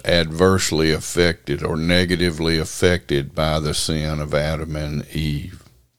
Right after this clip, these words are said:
The flood of Noah's time is the only explanation that gives us a clear picture of the current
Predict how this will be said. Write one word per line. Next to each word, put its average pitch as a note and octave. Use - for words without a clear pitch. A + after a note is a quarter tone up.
The F#2+
flood G2+
of E2+
Noah's F#2
time E2+
is F2+
the F#2
only G2+
explanation F2
that F2
gives F2+
us E2+
a E2+
clear F#2
picture -
of D#2
the -
current F#2+